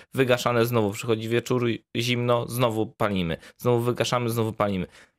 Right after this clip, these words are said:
To powoduje, że przy każdym tym rozpaleniu, e, rozkręceniu jakby tego kotła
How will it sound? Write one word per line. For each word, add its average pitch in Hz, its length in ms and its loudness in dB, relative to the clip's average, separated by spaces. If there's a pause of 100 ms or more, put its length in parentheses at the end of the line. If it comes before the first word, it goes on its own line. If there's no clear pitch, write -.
(200)
To 147 180 4
powoduje, 113 640 2
że - 340 -6
przy - 100 -8
każdym 143 480 0
tym 101 180 2
rozpaleniu, 95 1120 0
e, 101 180 2
rozkręceniu 117 680 0
jakby 98 200 -2
tego 95 260 0
kotła 110 440 -4